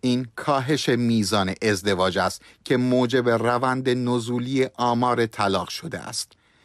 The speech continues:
چرا که تنها در شش ماه نخست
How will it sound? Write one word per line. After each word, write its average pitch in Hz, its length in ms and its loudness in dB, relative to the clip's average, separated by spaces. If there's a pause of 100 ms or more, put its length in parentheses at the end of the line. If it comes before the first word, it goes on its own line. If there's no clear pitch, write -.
(180)
چرا 95 240 0
که 104 140 -2
تنها 117 540 -2 (300)
در 123 180 2
شش - 440 -2
ماه 110 280 0
نخست 117 600 0